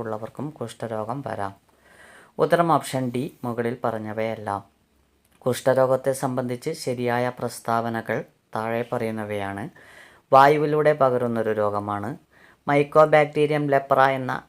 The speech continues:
ബാക്ടീരിയം വഴി പകരുന്നു. ഏത് സാമൂഹ്യ സാമ്പത്തിക സാഹചര്യത്തിൽ ഉള്ളവർക്കും കുഷ്ഠരോഗം വരാം.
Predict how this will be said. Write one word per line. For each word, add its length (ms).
ബാക്ടീരിയം 600
വഴി 160
പകരുന്നു. 480
ഏത് 300
സാമൂഹ്യ 560
സാമ്പത്തിക 460
സാഹചര്യത്തിൽ 760
ഉള്ളവർക്കും 460
കുഷ്ഠരോഗം 680
വരാം. 280